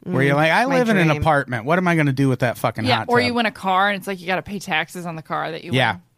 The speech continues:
Speaker 2: Yeah.
Speaker 1: I'm gonna find this treasure anyway.
Speaker 3: Good.
Speaker 1: So that's our episode. Happy hunting, everybody.
Speaker 3: Happy hunting.
Speaker 1: Get out into the Rocky Mountains and look for f-, don't,
Speaker 3: He was
Speaker 1: don't
Speaker 3: eight,
Speaker 1: believe
Speaker 3: he was
Speaker 1: him on the d-
Speaker 3: eighty. He was eighty.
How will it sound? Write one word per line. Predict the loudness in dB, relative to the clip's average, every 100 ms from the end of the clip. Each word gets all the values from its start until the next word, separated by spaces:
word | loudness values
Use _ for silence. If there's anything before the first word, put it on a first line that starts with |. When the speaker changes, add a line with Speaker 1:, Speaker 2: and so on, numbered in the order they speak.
| _ -12 -12
Speaker 2:
Yeah. | -16 -16 _ _ _
Speaker 1:
I'm | 2
gonna | 2 4
find | 2 2
this | 0
treasure | 2 2 2 2
anyway. | 2 0 -2 _ _ _ -4
Speaker 3:
Good. | -2 -2 -4 -8 -8 _ _ _ -6
Speaker 1:
So | -4 2 6 6 4 0 -4 -2
that's | 2 2 2
our | 2 4
episode. | 0 0 0 4 4 4
Happy | 2 2 2 -4
hunting, | 0 0 0 0 0
everybody. | 2 0 2 2 2
Speaker 3:
Happy | 2 2 0 -2
hunting. | 2 2 0 -2 -2 2
Speaker 1:
Get | 2
out | 4 4 2
into | 0 2 2
the | 4
Rocky | 4 4 2 0
Mountains | 4 2 2 -2 -2 -8 _ _ _ _
and | -2 0 2
look | 2 0 -20 _
for | -6
f-, | -4 -4 -10 -2
don't, | 2 4 2 -2
Speaker 3:
He | -14 -2 2
was | 4
Speaker 1:
don't | 6 6
Speaker 3:
eight, | 4
Speaker 1:
believe | 4 6
Speaker 3:
he | 6
was | 6
Speaker 1:
him | 4
on | 6
the | 6
d- | 4
Speaker 3:
eighty. | 2 0 -4
He | -8 -2
was | 2 2
eighty. | 2 2 2 0 -4 -8